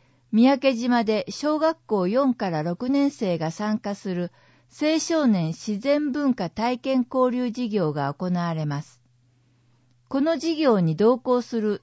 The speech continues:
中高生サブリーダーを募集します。対象、市内在住の中高校生世代で、慈善活動、七月十四日、二十一日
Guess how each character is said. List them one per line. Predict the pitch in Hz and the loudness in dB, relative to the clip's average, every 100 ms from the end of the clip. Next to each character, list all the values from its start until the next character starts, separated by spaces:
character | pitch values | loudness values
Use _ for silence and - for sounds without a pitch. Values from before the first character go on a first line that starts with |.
| _ - | _ -12
中 | 302 311 | -6 -6
高 | - 320 269 | -2 -2 -2
生 | - 165 160 | -2 -2 -2
サ | 196 | -4
ブ | 208 285 | -4 -4
リ | 320 320 | -2 -2
ー | |
ダ | 233 170 151 | 0 0 0
ー | |
を | 143 | -2
募 | 151 156 | -4 -6
集 | - 165 156 | -4 -4 -4
し | - | -6
ま | 143 139 | -6 -6
す。 | - _ _ _ _ _ _ _ _ _ _ _ _ | -8 _ _ _ _ _ _ _ _ _ _ _ _
対 | 247 254 233 | 0 2 2
象、 | - 214 196 - _ _ _ | 0 0 0 -4 _ _ _
市 | - 320 | -6 -2
内 | 320 240 170 | 2 2 2
在 | 214 240 226 | 2 2 2
住 | 240 233 | 0 2
の | 220 202 - _ - | 2 0 -4 _ -8
中 | 320 254 156 | -2 -2 -2
高 | - 269 269 | 0 0 0
校 | 285 277 | 2 2
生 | 269 269 247 | 2 0 0
世 | 277 254 | 0 0
代 | 214 160 156 | 2 0 0
で、 | 156 160 _ _ _ | -2 -4 _ _ _
慈 | 214 214 | -4 2
善 | 294 302 | 2 2
活 | 311 294 226 170 | -2 -4 -4 -2
動、 | 156 147 - _ _ _ | -2 -2 -4 _ _ _
七 | - - 269 | -20 -8 -2
月 | 269 262 214 | -2 -2 -6
十 | 247 226 | -2 0
四 | 151 - - | 0 -4 -8
日、 | 151 151 _ - | -6 -6 _ 0
二 | 226 | 0
十 | 214 190 | 0 -2
一 | 151 - 165 | -4 -6 -6
日 | 160 - 151 | -6 -8 -12